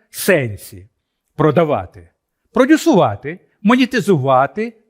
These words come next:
так же ж зараз кажуть. Зупинив я її, дивлюсь їй в очі, зеленоглазі. Кажу: "Хочете, я буду вашим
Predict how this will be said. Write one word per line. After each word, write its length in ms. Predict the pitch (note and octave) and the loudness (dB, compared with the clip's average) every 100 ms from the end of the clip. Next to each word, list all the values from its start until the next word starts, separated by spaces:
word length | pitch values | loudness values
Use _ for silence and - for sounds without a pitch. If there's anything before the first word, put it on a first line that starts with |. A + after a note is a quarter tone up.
| _ | _
так 240 | D4+ D4 F3 | 0 0 0
же 120 | C#3+ | -4
ж 60 | A2+ | -2
зараз 340 | B2+ A2+ A2 | -4 -6 -12
кажуть. 500 | - G#2 G2 F2+ _ _ _ _ _ _ _ _ _ _ _ _ _ _ _ _ _ _ | -14 -14 -14 -20 _ _ _ _ _ _ _ _ _ _ _ _ _ _ _ _ _ _
Зупинив 680 | C3+ B2 D4+ F4+ F4 C4 F3+ | -2 2 2 2 4 2 2
я 120 | G3+ | 2
її, 540 | G3+ G3 F#3+ F#3 G3 F#3 _ _ _ _ _ _ - | 0 -2 -6 -6 -6 -10 _ _ _ _ _ _ -6
дивлюсь 480 | A#2 A3 E4 D#4 C4 | 0 4 4 4 0
їй 120 | F#3+ | 0
в 140 | C#3+ | 0
очі, 440 | E3 D3 - D#3 F3+ | -2 -2 -8 -16 -14
зеленоглазі. 1300 | A#2+ C3 D#3+ D3+ D3+ C#3 D#3 D3 C#3 A#2 A2+ A2 A2 _ _ _ _ _ _ _ _ _ _ _ _ _ _ _ _ | -8 -2 -2 0 0 0 -2 -2 -4 -6 -14 -18 -20 _ _ _ _ _ _ _ _ _ _ _ _ _ _ _ _
Кажу: 500 | F3 A#3 G#3 G3 C3 | -2 -2 2 2 0
"Хочете, 720 | A2 F4 F4+ D4+ - D#3+ C#3+ - | -2 -2 -2 -4 -2 0 0 -4
я 240 | B2 F#3 | -4 -2
буду 380 | F3 G#3+ A3 A#3+ | -2 -4 -4 -4
вашим 720 | D#3 G#3+ A#3 - A3 G#3+ G3 | -2 -2 -4 -8 -6 -4 -6